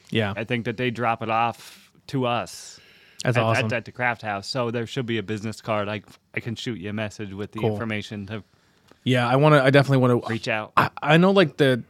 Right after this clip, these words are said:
Speaker 1: the, the only reason we did the Little Brown Barrel is 'cause they hounded us. They're like,
Speaker 2: Yeah.
Speaker 1: "We want you here." You know what I mean? Like, if someone's really pe-, picky, we'll do it. But,
Speaker 2: But
Speaker 1: like,
Speaker 2: they, too, too, it's, like, a good play. Like, they have a good selection.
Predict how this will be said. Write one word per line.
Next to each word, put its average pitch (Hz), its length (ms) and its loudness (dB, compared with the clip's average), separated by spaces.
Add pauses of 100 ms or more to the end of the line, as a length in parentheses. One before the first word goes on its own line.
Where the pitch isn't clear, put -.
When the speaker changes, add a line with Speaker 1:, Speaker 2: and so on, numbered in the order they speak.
(100)
Speaker 1:
the, 131 220 2
the 143 140 6
only 185 140 8
reason 180 220 8
we 147 60 6
did 139 100 4
the 143 80 0
Little 135 180 4
Brown 120 240 2
Barrel 120 240 6
is 117 100 0
'cause 120 80 -4
they 113 120 0
hounded 110 340 -2
us. 92 280 -8
They're 120 140 0
like, 113 140 4
Speaker 2:
Yeah. - 240 -10
Speaker 1:
"We 131 220 6
want 127 340 6
you 113 180 2
here." 101 460 -2
You 131 80 0
know 127 60 4
what 127 40 2
I - 20 2
mean? 127 120 2
Like, 120 180 -2
if 123 80 -2
someone's 165 360 2
really 127 280 4
pe-, - 280 -2
picky, 117 300 0
we'll 107 180 0
do 110 240 2
it. 117 100 0
But, 120 100 0
Speaker 2:
But 143 80 4
Speaker 1:
like, 156 80 0
Speaker 2:
they, 156 160 0
too, 165 200 -2
too, 185 200 0
it's, 170 140 0
like, 143 120 0
a 127 60 0
good 120 300 -4
play. 131 300 -2
Like, 135 240 0
they 139 140 2
have 151 200 4
a 120 80 0
good 113 240 -4
selection. 110 580 -6